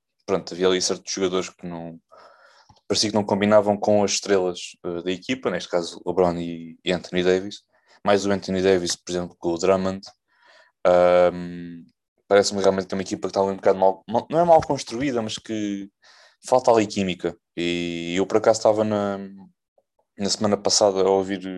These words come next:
já não sei o que é que estava a ouvir, ah, mas estava a ouvir alguém que estava a dizer que isto no basquetebol não é só um jogador está lesionado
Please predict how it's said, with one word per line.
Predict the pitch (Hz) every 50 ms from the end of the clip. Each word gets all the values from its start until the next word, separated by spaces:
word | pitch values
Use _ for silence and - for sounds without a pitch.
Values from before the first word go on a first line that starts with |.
| 90 87 90 87 -
já | - 104
não | 104 101
sei | 98 -
o | -
que | -
é |
que | - -
estava | - 92 90 92
a | 87
ouvir, | 87 85 85 90 92 - _ _ _ _ _ - - - - - - - - - _ -
ah, | 101 98 98 95 90 87 90
mas | 95 101
estava | 101 - 117 113
a |
ouvir | 113 110 113 117
alguém | 113 110 117 117 113 107
que | - - 113 113
estava | 110 110 120 117 110 113
a | 110
dizer | 110 107 104 107 110 101 90 - _ _ _ _ _ _ _ _ _ _ _ _ _ _ -
que | 131 123
isto | - - -
no | 127 120
basquetebol | 127 123 - - - 117 - - - 123 123 131
não | 131 131 131 131
é | 127 123
só | - - 123 117 110 98 90 85 82 - -
um | 87 107
jogador | 104 107 113 117 113
está | 110 - 107
lesionado | 104 95 92 92 90 95 101 110 117 117